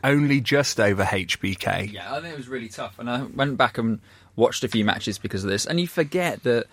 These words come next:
Speaker 2: there's the ladder match at ten with Razor Ramon as well, and you've obviously got the Flair and the Taker, and H B K was in so many good, good matches,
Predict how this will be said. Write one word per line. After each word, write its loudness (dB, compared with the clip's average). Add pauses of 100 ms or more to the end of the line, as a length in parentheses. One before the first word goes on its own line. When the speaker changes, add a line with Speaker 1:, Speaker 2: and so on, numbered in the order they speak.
(200)
Speaker 2:
there's -2
the 2
ladder 4
match 0
at -4
ten 2
with 0
Razor 2
Ramon 2
as -4
well, 6
and -2
you've -2
obviously -6
got -4
the -14
Flair 0
and -6
the -10 (160)
Taker, 0
and -6 (760)
H 2
B 2
K 2
was 2
in 2
so 2
many 4
good, -2
good 2
matches, 0